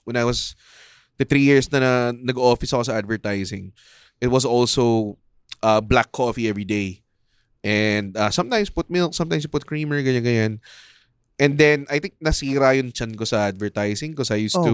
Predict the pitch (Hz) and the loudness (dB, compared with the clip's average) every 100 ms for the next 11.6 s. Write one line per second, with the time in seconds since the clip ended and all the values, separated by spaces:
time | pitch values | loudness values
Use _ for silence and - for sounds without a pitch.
0 | 110 156 135 _ 113 120 113 113 110 - | 0 -4 -8 _ -2 -2 2 2 2 0
1 | 113 107 113 120 110 101 101 107 101 110 | 0 0 0 -4 -4 -6 -4 -4 -4 -4
2 | 101 98 110 107 104 101 - _ _ _ | -4 -2 0 2 0 -2 -10 _ _ _
3 | _ 101 98 110 107 - 101 98 98 98 | _ -6 0 2 2 2 2 4 2 -2
4 | - 107 95 - 107 107 107 107 - 104 | -2 -2 -4 -2 0 2 0 -4 -4 -4
5 | 101 98 - _ _ _ _ - 107 107 | -2 -4 -10 _ _ _ _ -6 0 2
6 | 101 98 - - _ _ - - 139 131 | 0 -4 -14 -20 _ _ -4 2 4 6
7 | 127 127 - _ _ _ _ _ _ _ | 4 0 -4 _ _ _ _ _ _ _
8 | - 135 143 143 139 135 135 135 127 127 | -8 -4 -2 0 2 0 -2 -8 -12 -18
9 | 127 120 120 117 117 113 123 113 113 107 | -4 2 4 4 4 -2 -8 -8 -8 -6
10 | 107 101 98 101 _ _ _ - - 104 | -6 -6 -8 -14 _ _ _ -12 -10 -6
11 | - 107 104 - 117 | -6 -6 -8 -10 -12